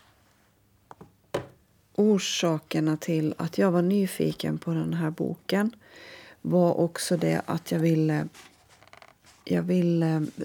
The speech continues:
Tuva säger själv i det här sommarpratet att hon, när hon redigerar allt det här, när hon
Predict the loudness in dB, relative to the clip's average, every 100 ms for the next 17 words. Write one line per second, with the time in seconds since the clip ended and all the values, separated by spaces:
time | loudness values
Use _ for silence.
0 | -4 2 4 4 2 2 4 2 2 2
1 | 2 0 0 0 0 0 -2 -2 -4 -2
2 | -2 -2 -2 0 2 2 0 -8 -20 -18
3 | -18 -18 -18 -20 -20 -14 0 4 6 6
4 | 4 4 6 6 6 6 4 0 -8 -10
5 | 0 2 2 -2 -2 0 -2 -6 -4 0
6 | 2 0